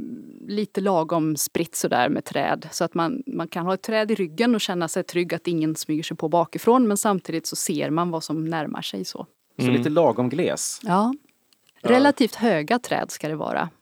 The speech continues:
Speaker 2: Ja, okej.
Speaker 1: Ja.
Speaker 2: Vilken typ av träd?
Speaker 1: Det verkar inte vara riktigt lika viktigt. Men om folk bara pratar om var de trivs bäst, då är det lite blandskog som är mest, eh,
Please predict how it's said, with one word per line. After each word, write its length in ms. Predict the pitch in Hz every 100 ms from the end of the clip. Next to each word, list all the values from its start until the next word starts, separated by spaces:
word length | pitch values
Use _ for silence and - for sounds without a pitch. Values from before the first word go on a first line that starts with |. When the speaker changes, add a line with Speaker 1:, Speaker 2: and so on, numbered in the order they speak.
| -
Speaker 2:
Ja, 200 | 85 113
okej. 180 | - 85
Speaker 1:
Ja. 300 | 156 175 240 _ _ _ _
Speaker 2:
Vilken 220 | 113 131 151
typ 140 | 135
av 60 | 131
träd? 340 | - 143 62 _ _ - - - - _ _ - 180
Speaker 1:
Det 320 | 269 311 330
verkar 340 | 320 330 311 330
inte 240 | 294 240
vara 140 | 180 185
riktigt 280 | - -
lika 400 | 185 180 165 -
viktigt. 760 | 254 320 - - - - - -
Men 380 | - 196 196 196
om 160 | - 208
folk 380 | - 233 233 -
bara 240 | 208 185
pratar 420 | - 190 170 190
om 420 | 170 170 165 - 156
var 140 | 175
de 140 | 175
trivs 520 | 165 233 294 269 - -
bäst, 420 | - - - -
då 160 | 175 220
är 160 | 220
det 80 | 202
lite 240 | 196 -
blandskog 800 | 180 196 185 147 - - 247 208 -
som 200 | 202 170
är 80 |
mest, 480 | 156 165 - - - -
eh, 280 | - -